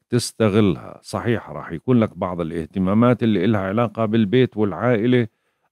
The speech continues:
أو بالعقارات تحديدا، إلا إنه شوي التقلب عندك حاد جدا، فممكن تغضب لأتفه الأسباب أو لانتقاد أو لعدم موافقة رأيك،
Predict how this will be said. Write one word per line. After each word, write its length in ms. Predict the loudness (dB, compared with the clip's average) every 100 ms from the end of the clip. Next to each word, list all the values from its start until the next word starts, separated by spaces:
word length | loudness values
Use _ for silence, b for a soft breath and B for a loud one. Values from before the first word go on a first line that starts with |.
| _
أو 200 | 0 0
بالعقارات 1000 | 2 2 0 0 -8 -2 2 2 2 -2
تحديدا، 680 | -8 -6 0 2 4 4 2 0 2
إلا 380 | 4 6 4
إنه 260 | 2 4 4
شوي 720 | 0 -6 0 2 4 2 -2 _ _ _ -6
التقلب 680 | -2 -2 0 2 4 2
عندك 500 | 2 2 4 4 0
حاد 440 | -4 -8 -4 -4 -2
جدا، 460 | -6 -4 -4 -6 -6
فممكن 560 | -2 0 0 0 -2
تغضب 460 | -2 -4 -2 -2 -2
لأتفه 540 | -6 -4 -6 -4 -2
الأسباب 760 | -2 -4 -10 -6 0 0 0 -2
أو 240 | -2 0
لانتقاد 920 | 0 0 0 0 -2 -4 -2 -2 -2 -2
أو 300 | -2 0 0
لعدم 500 | -2 -2 -4 -2 0
موافقة 640 | 0 0 -2 -4 -8 -8 -4
رأيك، 440 | -2 2 2 0